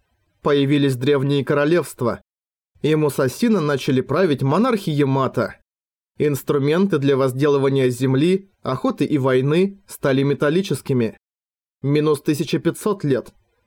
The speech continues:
Эпохи Асука и Нара. Появились региональные представители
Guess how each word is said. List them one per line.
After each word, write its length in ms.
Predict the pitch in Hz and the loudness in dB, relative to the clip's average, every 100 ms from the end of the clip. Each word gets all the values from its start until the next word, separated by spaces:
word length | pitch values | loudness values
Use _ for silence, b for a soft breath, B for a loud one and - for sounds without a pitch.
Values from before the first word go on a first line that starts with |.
| - | -4
Эпохи 400 | 135 143 381 160 | -4 0 -2 0
Асука 760 | 135 143 202 - - 160 147 - _ - | -2 0 -2 -4 -6 -2 -2 -6 _ -2
и 240 | 147 160 | 2 2
Нара. 480 | 151 190 170 104 - _ _ _ _ _ - | 2 0 0 -4 -6 _ _ _ _ _ -6
Появились 600 | 143 151 156 262 202 - | 0 2 2 2 2 0
региональные 720 | 147 135 143 147 143 139 135 | -2 0 0 0 0 2 0
представители 920 | 135 135 - 135 175 233 190 160 151 | -2 -6 -2 0 0 0 0 0 -2